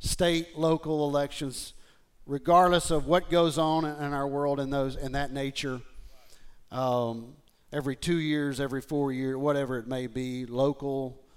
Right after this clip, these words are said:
national, whatever it is, the things that I've decided I will continue to do regardless, regardless,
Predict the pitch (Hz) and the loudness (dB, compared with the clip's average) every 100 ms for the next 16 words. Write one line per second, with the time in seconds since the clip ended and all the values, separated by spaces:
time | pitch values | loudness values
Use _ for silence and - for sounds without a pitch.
0 | - _ - - 135 143 147 - 139 135 | -20 _ -20 -12 -6 -4 -2 -4 -4 -4
1 | 131 123 101 131 143 139 131 123 127 120 | -4 -6 -6 -2 0 0 -4 -4 -4 -2
2 | 117 107 - - 160 151 135 147 160 147 | -4 -6 -8 -4 -2 -2 0 0 2 0
3 | - 151 139 143 135 139 120 160 147 135 | 0 0 0 -2 -2 -6 -6 -4 -2 -4
4 | 120 135 127 123 139 135 127 110 107 - | -4 -4 -4 -4 2 2 2 -2 -8 -10
5 | 127 113 143 139 110 98 - | -10 -2 2 2 0 -8 -10